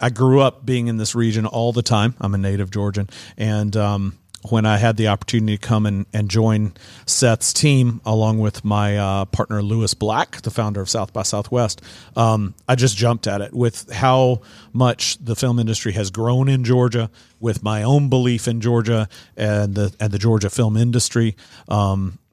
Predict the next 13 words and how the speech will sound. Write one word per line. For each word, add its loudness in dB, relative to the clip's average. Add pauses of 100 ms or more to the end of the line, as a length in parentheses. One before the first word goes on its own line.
(120)
you -2
know, -2
I 2
had 2
been 0
doing, 0
uh, -6
film -2
festivals 2
for 2
years, 4
including 0
at -4